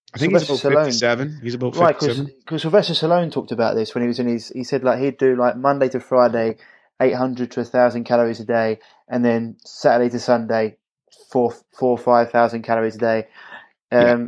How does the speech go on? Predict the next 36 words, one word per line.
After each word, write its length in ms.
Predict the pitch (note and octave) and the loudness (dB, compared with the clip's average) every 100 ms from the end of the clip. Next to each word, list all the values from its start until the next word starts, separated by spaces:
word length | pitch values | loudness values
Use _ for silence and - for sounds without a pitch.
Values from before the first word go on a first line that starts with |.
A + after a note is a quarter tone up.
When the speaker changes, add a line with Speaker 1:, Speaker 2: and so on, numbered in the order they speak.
| - | -8
Speaker 2:
just 280 | C3+ B2 - | -8 -8 -8
ma-, 240 | C3+ B2+ | -4 -2
made 240 | B2+ C3 A#2+ | 0 0 0
his, 140 | A#2 - | -6 -2
yeah, 260 | C3+ A2+ | 2 2
just 420 | G#2+ A2 - - - | 0 -8 -12 -20 -4
body 200 | A#2+ A2 | -4 -4
just 140 | G#2+ - - | -10 -18 -6
ate, 180 | A#2 - | -6 -4
ate 200 | A#2 - | -8 -6
it 60 | A2 | -4
up 260 | B2 - | -4 -4
and 220 | A2 G#2+ - - | -10 -14 -18 -8
got 160 | G#2+ | -8
a 40 | G#2+ - | -8 -10
great 180 | - A#2 | -10 -8
physique 300 | A2 - A#2 | -8 -8 -8
from 120 | - | -10
doing 100 | G#2 | -2
it. 40 | A2+ | 0
Speaker 1:
Yeah, 160 | F#2 - _ - | 2 -2 _ -6
and 120 | A2 | 0
so 120 | A#2+ | 2
the 140 | A2+ | 4
idea 380 | A2+ A2+ A2+ B2+ | 4 2 2 2
is 120 | A#2 G#2+ | 2 0
that 140 | - | -6
you're 100 | G2 | -8
creating 380 | - A2+ G#2+ G#2+ | -6 -4 -2 -2
these 160 | G2 | -4
masses 360 | G2 G2 F#2 F2 | -4 -4 -4 -6
when 220 | F#2+ G#2+ | -4 0
you 100 | G2+ | 0
were 100 | G2 | 4
in 140 | A2 D3+ | 4 4
that, 260 | C3 G2 | 2 -2